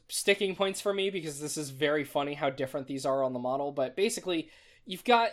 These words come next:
sort of, like, that framed shoulder that the Strike has, uh, with, like, armor placed on the front and back,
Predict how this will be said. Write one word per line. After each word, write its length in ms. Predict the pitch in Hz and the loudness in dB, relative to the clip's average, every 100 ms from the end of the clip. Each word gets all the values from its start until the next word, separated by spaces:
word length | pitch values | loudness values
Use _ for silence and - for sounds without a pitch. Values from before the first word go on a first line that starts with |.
| - - | -4 -4
sort 280 | - 403 480 | 4 6 6
of, 120 | 480 | 2
like, 180 | 427 - | 0 4
that 200 | 247 185 | 2 2
framed 500 | - 190 185 202 - | -6 -2 0 0 -2
shoulder 440 | - 170 165 175 | 0 2 2 0
that 100 | 170 | -2
the 80 | 156 | -6
Strike 400 | - - 143 - | -4 -2 -2 0
has, 420 | 170 185 190 - 165 | 0 0 -2 -4 4
uh, 260 | 151 147 147 | 6 6 2
with, 180 | 147 | -2
like, 260 | 156 135 - | 2 0 0
armor 280 | 147 151 160 | -2 0 0
placed 280 | 170 156 - | 0 -2 0
on 120 | 143 | -2
the 60 | 147 | -2
front 260 | 165 147 | -2 0
and 100 | 135 | 0
back, 340 | 135 139 175 | 0 0 -2